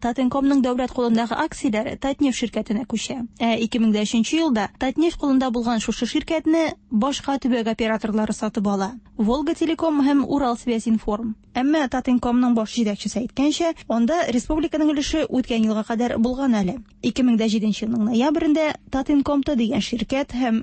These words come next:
бу исем дә хокукый яктан яшәүдән туктый. Ширкәт Түбән Новгородта урнашкан Н С С компаниясенең җирле бүлекчәсенә үрелә.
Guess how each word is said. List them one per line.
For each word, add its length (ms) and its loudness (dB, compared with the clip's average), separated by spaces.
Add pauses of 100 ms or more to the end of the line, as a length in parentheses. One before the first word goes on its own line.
бу 220 2
исем 340 2
дә 200 2 (260)
хокукый 480 0
яктан 400 -2
яшәүдән 500 0
туктый. 380 -2 (400)
Ширкәт 560 0
Түбән 240 4
Новгородта 480 0
урнашкан 560 2 (160)
Н 200 2 (120)
С 80 -6
С 160 -2
компаниясенең 840 2
җирле 340 0
бүлекчәсенә 640 0
үрелә. 300 0